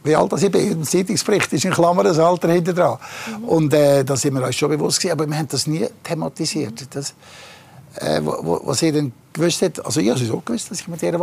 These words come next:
Speaker 1: zusammen sein will, aber wo sie das auch realisiert hat, äh, haben wir über das nicht müssen reden.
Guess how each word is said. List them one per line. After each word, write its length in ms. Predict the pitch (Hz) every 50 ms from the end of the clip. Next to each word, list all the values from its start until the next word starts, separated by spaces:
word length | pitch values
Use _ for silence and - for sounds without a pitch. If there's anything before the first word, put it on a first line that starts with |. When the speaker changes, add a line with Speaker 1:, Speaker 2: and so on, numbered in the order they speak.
| 185 175
Speaker 1:
zusammen 300 | - - 190 - 202 175
sein 140 | - - -
will, 60 | -
aber 120 | 160 156 147
wo 60 | 147
sie 180 | 131 120 147 139
das 180 | - 139 - -
auch 400 | - - - 160 175 190 202 - -
realisiert 680 | - - - 82 82 - 131 156 160 170 151 - -
hat, 140 | 165 151 - - - - - - - - - - - - - -
äh, 220 | - - 113 113 - - _ -
haben 140 | - 127 135 131
wir 180 | 123 117 120 - - -
über 140 | 117 120
das 160 | 107 113 110 -
nicht 120 | 123 117
müssen 240 | 120 127 123 - - 170
reden. 280 | 180 139 117 147 120